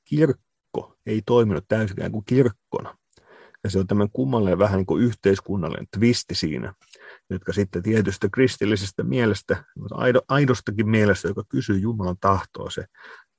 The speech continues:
tuntui ja näytti erikoiselta. Eli miten eletään todeksi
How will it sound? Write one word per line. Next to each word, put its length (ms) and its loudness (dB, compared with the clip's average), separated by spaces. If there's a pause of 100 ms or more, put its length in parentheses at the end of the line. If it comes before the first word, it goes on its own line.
tuntui 300 0
ja 40 2
näytti 320 0
erikoiselta. 720 0 (2500)
Eli 120 2
miten 280 2
eletään 420 4
todeksi 380 0